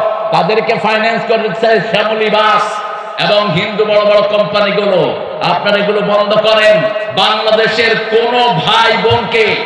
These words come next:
আমরা অপমানিত, অপদস্থ হতে দেব না, ঠিক না ঠিক?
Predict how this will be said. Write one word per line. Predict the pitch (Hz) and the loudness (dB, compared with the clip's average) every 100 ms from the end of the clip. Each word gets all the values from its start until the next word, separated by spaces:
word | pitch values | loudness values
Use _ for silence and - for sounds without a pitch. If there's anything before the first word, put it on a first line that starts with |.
| - - | -6 -2
আমরা | 208 214 | -2 2
অপমানিত, | 220 214 226 214 226 233 - | 2 4 2 2 2 2 2
অপদস্থ | 220 208 208 214 226 | 2 4 2 0 2
হতে | 190 202 | 0 2
দেব | 190 180 | 0 0
না, | 175 - - | 0 0 0
ঠিক | - | 2
না | 240 226 226 | 4 4 4
ঠিক? | 233 226 208 | 4 2 2